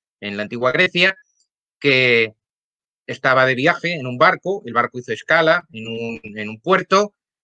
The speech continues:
eh, bajaron a dar una vuelta, a dar un paseo por la zona para descansar ese día, y encontró un cadáver que estaba sin enterrar. Simónides, como era muy piadoso, cogió este cadáver, lo enterró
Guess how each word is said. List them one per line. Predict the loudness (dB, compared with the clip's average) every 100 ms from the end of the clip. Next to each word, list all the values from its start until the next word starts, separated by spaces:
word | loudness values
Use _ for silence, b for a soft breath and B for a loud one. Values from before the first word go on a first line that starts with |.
| _
eh, | 0 4 4 4 4
bajaron | 2 2 2 2 0 -2 -8
a | -6
dar | -6
una | -4
vuelta, | 0 0 2 2 2
a |
dar | 2 -2
un |
paseo | -6 -8 -2 2 2 0
por | -4
la | -6
zona | -2 0 0 -2
para | -2 0 0 0 -2
descansar | -4 -6 -6 -2 -2 -2
ese | -2
día, | 0 2 0 -2 _ _ _
y | 0
encontró | 0 0 0 2 2 0 _ _
un | -4 -4 -4 0
cadáver | 2 2 0 -4 _
que | -8
estaba | -2 -2
sin | -2 -8
enterrar. | -8 -8 -8 -10 _ _ _ _ _
Simónides, | -14 -8 -4 0 4 2 2 -8 _ _ _
como | -8 -2
era | 0 0
muy | -4
piadoso, | -4 -2 -2 -4 -8 -10 _ _
cogió | -14 -10 -8
este | -8 -4
cadáver, | 0 2 0 -2 -8
lo | -8
enterró | -8 -6 -2 0 -2